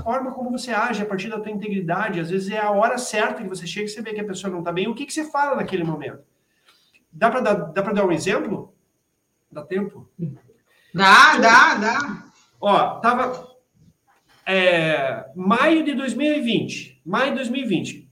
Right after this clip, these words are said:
Speaker 1: Imagina o cenário que estávamos, né? E aí,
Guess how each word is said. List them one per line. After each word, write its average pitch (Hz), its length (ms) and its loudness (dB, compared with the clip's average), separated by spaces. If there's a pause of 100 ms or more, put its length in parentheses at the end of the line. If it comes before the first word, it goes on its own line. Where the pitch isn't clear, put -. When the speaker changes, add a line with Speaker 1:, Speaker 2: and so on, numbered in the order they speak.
(100)
Speaker 1:
Imagina 226 380 -2
o 254 40 -6
cenário 175 480 -4
que - 80 -10
estávamos, 120 580 -8
né? 185 220 -10 (340)
E 185 80 0
aí, 226 480 0